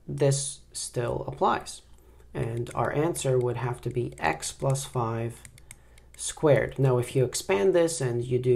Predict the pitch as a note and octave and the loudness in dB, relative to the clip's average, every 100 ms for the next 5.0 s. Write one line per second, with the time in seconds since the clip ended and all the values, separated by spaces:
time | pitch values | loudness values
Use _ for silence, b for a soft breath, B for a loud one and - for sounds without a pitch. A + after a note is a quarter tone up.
0 | A#2+ A#2 A#2+ A2 G#2+ - F3 E3+ D#3+ D#3 | 4 2 0 -2 -2 2 6 8 8 4
1 | - B B B B D#3+ C#3+ - C3+ C#3 | -2 B B B B 8 8 6 6 8
2 | B2+ A#2+ B2+ A#2+ A#2+ B2+ A#2 A2+ A2+ A2+ | 6 4 4 2 0 0 2 2 0 -2
3 | - - b b b C#3 C3+ C#3 B2+ - | -6 -20 b b b 2 4 6 4 4
4 | A#2 A2+ - A2+ A2+ - A#2 A2 - | -2 -2 -6 -8 -8 -8 -6 -6 -8